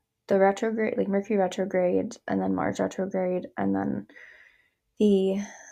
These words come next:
eclipses we're having. So two more.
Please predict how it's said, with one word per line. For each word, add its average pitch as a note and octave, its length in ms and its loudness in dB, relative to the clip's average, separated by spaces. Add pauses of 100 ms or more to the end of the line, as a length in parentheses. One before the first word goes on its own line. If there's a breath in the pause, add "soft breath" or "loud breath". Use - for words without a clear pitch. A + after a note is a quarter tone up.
(200 loud breath)
eclipses - 800 -8
we're G3 120 -4
having. B3 880 2 (140)
So G3+ 280 -2
two A#3 300 -2
more. G#3 680 0